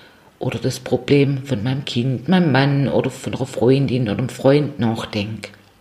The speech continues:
Welche Gedanke schließt sich an? Welche Gedanke wiederholt sich immer wieder, wie in einem Karussell? Wie verhalte ich mich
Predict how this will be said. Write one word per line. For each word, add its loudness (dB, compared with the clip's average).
Welche 4
Gedanke 4
schließt 0
sich -6
an? 0
Welche 4
Gedanke 0
wiederholt 2
sich -8
immer 2
wieder, 2
wie 2
in 4
einem -2
Karussell? -2
Wie -2
verhalte 4
ich 0
mich -6